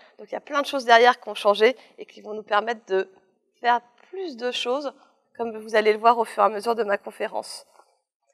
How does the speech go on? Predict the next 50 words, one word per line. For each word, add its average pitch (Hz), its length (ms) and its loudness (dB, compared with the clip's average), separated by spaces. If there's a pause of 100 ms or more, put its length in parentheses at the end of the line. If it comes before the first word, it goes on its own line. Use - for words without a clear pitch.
(160)
Après, 240 460 6 (420)
comme 240 360 2
je 240 60 -10
faisais 226 280 -2
partie 233 400 2
du 214 140 -16
groupe, 240 500 -4
euh, 202 160 0
Diversité 220 560 -2
de 208 40 -10
l'April, 233 460 2 (400)
et 214 100 -16
que 208 40 -12
j'avais 196 220 2
fait 233 200 2
un 196 160 4
annuaire 254 460 6 (180)
des 208 200 -4
associations, 208 580 -2
je 247 100 -12
me 208 60 -10
suis 208 140 -18
dit, « 220 120 -14
Bah, 202 160 2
on 202 40 -6
va 208 120 -10
se - 100 -18
matcher 220 220 -4
les 196 140 4
deux. » 208 220 2 (440)
Et 233 80 0
donc, 220 160 2
dans 254 120 10
l'agenda 262 380 8
du 226 120 -6
libre, 233 240 -4
vous 208 100 -6
avez 202 200 0
tous - 160 -10
les 262 180 0
événements, 226 520 2
mais 220 100 -4
vous 208 120 -4
avez 214 220 0
aussi 269 260 -6 (360)
toutes 285 160 -12
les 240 180 0
organisations 262 840 2
du 226 180 -12
libre. 185 280 -14